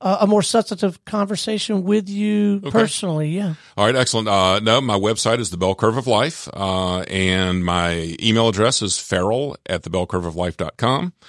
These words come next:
Speaker 2: My cell phone number is six seven eight, six one eight, two zero two four. And another thing that I've done since I was here last, I've got a YouTube channel.
Speaker 1: Oh, baby.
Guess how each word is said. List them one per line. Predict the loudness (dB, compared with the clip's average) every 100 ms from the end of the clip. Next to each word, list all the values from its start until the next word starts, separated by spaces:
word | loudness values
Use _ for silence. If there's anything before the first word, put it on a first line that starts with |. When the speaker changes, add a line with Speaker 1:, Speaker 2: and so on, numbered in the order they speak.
| -20 _ _ -6
Speaker 2:
My | -2
cell | 2 4 2
phone | 2 2 2
number | 2 0
is | 0 0 0
six | 0 0 0
seven | 0 0 0 -2
eight, | -6 -8 -8
six | -4 -4 -4 -6
one | -2 -2
eight, | -2 -6 -6
two | -8 -4 -2
zero | -2 0 -2
two | -2 -4
four. | -4 -2 0 0 -4 -8 -20 -20 _
And | 0 2
another | 2 2 2
thing | 0 2
that | 2
I've | 0
done | -2 -2
since | -2 -2
I | -2
was | -2
here | -2
last, | -2 -2 -4
I've | -4 -4
got | -2 -2
a | -4
YouTube | -6 -6 -4 -4
channel. | -6 -6 -8 -12 -4
Speaker 1:
Oh, | 0 4
baby. | 4 6 4